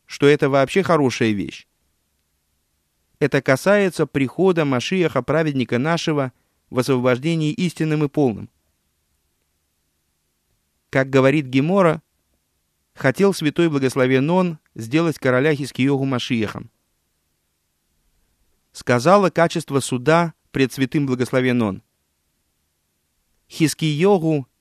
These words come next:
которому ты сделал столько чудес, спасся он от Санхейрева и излечился от своей болезни, а он не спел тебе песнь, и его ты сделаешь Машиахом?"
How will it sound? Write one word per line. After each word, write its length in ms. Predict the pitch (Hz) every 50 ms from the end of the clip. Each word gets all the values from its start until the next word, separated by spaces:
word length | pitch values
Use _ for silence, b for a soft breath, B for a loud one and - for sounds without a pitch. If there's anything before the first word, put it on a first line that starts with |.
| _ _
которому 460 | - 127 123 - 175 170 170 156 139
ты 120 | - 147 131
сделал 400 | 120 117 131 165 180 170 151 127
столько 420 | - - - 180 185 180 - 170
чудес, 560 | - - 185 165 175 180 147 113 - - - _ _ _ _ _ _ _ _ _ _ _ _ _ _ _ _ _ _ _ _ _ _ _
спасся 460 | - - - 175 175 165 - - 156
он 160 | 147 139 139 123
от 80 | 110
Санхейрева 840 | - 127 120 117 104 - 151 156 156 139 131 123 120 117 110 110 - _ _ _ _ _ _ _ _ _ -
и 160 | - 127 120
излечился 460 | 113 123 120 - - 170 143 - 131
от 80 | 117 -
своей 320 | - 127 131 160 160 143
болезни, 680 | 117 127 117 113 135 165 165 135 120 123 120 110 113 - _ _ _ _ _ _ _ _ _ _ _ _ _ _ _ _ _ _ _ _ _ _ _ _ _ _ _ _ _
а 140 | 120 117 127
он 220 | 147 156 160 160
не 100 | 160 147
спел 280 | - - - 151 165 170
тебе 300 | - 175 160 165 175 170
песнь, 540 | - - 208 226 226 190 - 127 101 - - _ _ _ _ _ _ _ _ _ _ _ _ _ _ _ _ _ _ _ _ _ _ _ _ -
и 60 | 156
его 380 | 156 151 139 127 113 127 170 185
ты 160 | - 175 143
сделаешь 440 | 120 113 127 151 170 170 151 131 -
Машиахом?" 640 | 135 123 113 - 185 202 214 208 - 147 123 120 -